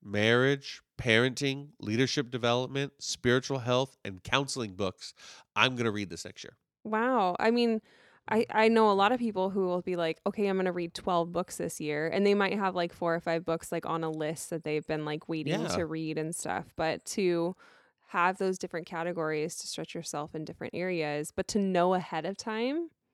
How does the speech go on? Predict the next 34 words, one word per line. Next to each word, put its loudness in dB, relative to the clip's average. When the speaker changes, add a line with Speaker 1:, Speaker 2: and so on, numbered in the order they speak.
Speaker 1:
It 2
helped 2
me. 2
And, 2
and 4
again, 0
I, 2
I 2
think -4
this 2
is 0
how 0
I'm 2
gonna -2
get -4
towards 0
my 0
goals. -8
Speaker 2:
Yeah. -6
Speaker 1:
Okay, 2
mind 4
you, 2
I 2
haven't -2
said -2
my 2
goal 0
other 0
than -4
abs 2
so 2
far -2
Speaker 2:
<laughs> 4
Speaker 1:
because 4